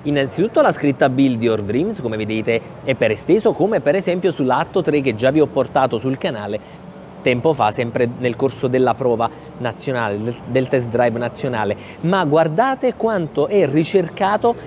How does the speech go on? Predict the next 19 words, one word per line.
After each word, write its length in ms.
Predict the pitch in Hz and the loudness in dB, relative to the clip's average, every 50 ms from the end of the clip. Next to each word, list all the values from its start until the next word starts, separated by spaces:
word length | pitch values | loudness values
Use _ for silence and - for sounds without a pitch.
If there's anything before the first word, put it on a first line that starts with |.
| - - | -10 -4
il 280 | - 190 220 220 214 190 | 0 0 2 2 2 2
design 580 | 175 190 180 151 143 180 180 196 214 220 214 202 | 4 4 4 4 4 2 0 0 0 0 0 -2
di 200 | 170 143 131 123 | 0 0 -2 -2
tutti 320 | 180 190 196 190 - 214 | -2 -4 -4 -4 -2 -2
i 40 | 180 | -2
gruppi 400 | 135 127 143 147 - - 175 160 | 0 0 0 -2 -2 0 2 2
ottici 400 | 113 107 98 - 135 117 143 139 | 2 2 0 -4 -4 -2 -2 -2
posteriori, 800 | - - 120 117 - - - 127 107 101 95 87 - - 90 92 - - - - - | -2 -2 -2 -4 -4 -4 -2 -2 -2 -2 -4 -6 -6 -8 -12 -12 -14 -18 -18 -18 -4
soprattutto 640 | - - 123 135 127 117 - 185 185 - - 127 | -2 0 2 2 0 0 0 0 0 0 0 -2
qui 220 | - - 180 185 165 | 0 0 0 2 2
nei 100 | 208 277 | 2 2
lati, 380 | 320 196 143 160 180 - 277 - | 2 0 0 -2 -2 -4 -4 -2
che 160 | - 247 226 | 0 -2 -2
si 300 | 185 - - - 247 214 | -2 -2 0 0 0 2
congiungono 760 | - - 302 302 269 214 180 185 180 185 185 202 220 247 254 - - - - - - - - | 4 2 4 4 4 4 4 4 4 4 2 2 0 0 -4 -8 -12 -16 -20 -18 -18 -18 -4
con 160 | - 190 185 170 | 0 0 2 4
questo, 500 | - 208 190 - - - 190 185 175 170 | 4 2 2 2 0 2 4 4 4 4
con 140 | 151 175 170 | 2 -2 -2
questa 340 | - 185 170 - 180 160 | -2 -4 -4 -2 -4 -4